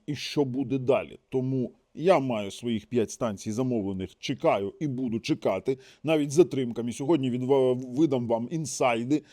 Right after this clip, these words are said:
деякі дуже-дуже суттєво серйозні. А ще обговоримо, що є у наявності на сьогодні і скільки доставляються паверстанції з Європи,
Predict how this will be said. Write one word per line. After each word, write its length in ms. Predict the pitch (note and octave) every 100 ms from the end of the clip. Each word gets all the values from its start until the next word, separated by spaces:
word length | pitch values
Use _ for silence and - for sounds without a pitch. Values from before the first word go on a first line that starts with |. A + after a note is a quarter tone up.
| - -
деякі 460 | B2+ E3 D#3 C3+ D3
дуже-дуже 800 | C3+ F3 G3 D#3+ C#3+ E3 C#3 B2+
суттєво 880 | - A#2 - D#3+ E3+ D#3 D3 C#3 -
серйозні. 840 | B2 - E3+ C#3 C3 A2+ A2 D#3+ G#3
А 80 | F3
ще 220 | - D#4
обговоримо, 560 | D4 D#3+ E3 A3+ A#3+ G3
що 200 | - F#3+
є 100 | F3
у 100 | D#3+
наявності 580 | D#3 E3+ D3 B2 - C#3
на 140 | E3+
сьогодні 720 | - E3 B2 B2 A#2 G3 A3+ -
і 280 | D#3 D3 C3
скільки 420 | - E3+ C#3+ C3+
доставляються 680 | A#2+ - A#2 D3+ G3+ - C#3+
паверстанції 1000 | A#2+ G#2+ - C3+ D3+ C#3+ - C#3 B2+ A2
з 100 | G#2
Європи, 680 | A2 G#2 C#3 - B2+ A#2